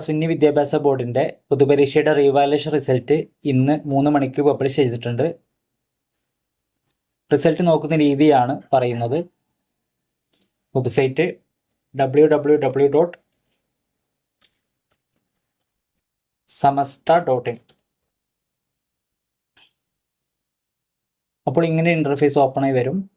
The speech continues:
ആദ്യമേ പറയാനുള്ളത്, റീവാലുവേഷൻ റിസൾട്ട് മദ്രസ വഴിയാണ് അറിയുക. നിങ്ങളുടെ മദ്രസയുടെ ലോഗിൻ ഐ ഡിയും പാസ്വേഡും വെച്ചാണ് അത് ലോഗിൻ ചെയ്യേണ്ടത്. നിങ്ങളുടെ ഉസ്താദുമാരോട് കോൺടാക്ട് ചെയ്തിട്ടാണ് അതിൻ്റെ റിസൾട്ട് അറിയുക.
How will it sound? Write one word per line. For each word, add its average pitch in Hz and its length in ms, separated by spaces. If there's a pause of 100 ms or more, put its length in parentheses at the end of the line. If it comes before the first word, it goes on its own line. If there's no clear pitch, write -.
(680)
ആദ്യമേ 135 240 (100)
പറയാനുള്ളത്, 139 580 (440)
റീവാലുവേഷൻ 135 540
റിസൾട്ട് 135 380 (380)
മദ്രസ 127 420
വഴിയാണ് 135 420
അറിയുക. 113 280 (760)
നിങ്ങളുടെ 123 320
മദ്രസയുടെ 127 600 (720)
ലോഗിൻ 127 380
ഐ - 100
ഡിയും 147 220
പാസ്വേഡും 143 580
വെച്ചാണ് 127 320
അത് 123 160
ലോഗിൻ 120 300
ചെയ്യേണ്ടത്. 117 420 (680)
നിങ്ങളുടെ 131 260
ഉസ്താദുമാരോട് 131 640 (180)
കോൺടാക്ട് 131 340
ചെയ്തിട്ടാണ് 131 360
അതിൻ്റെ 123 200
റിസൾട്ട് 123 320
അറിയുക. 120 280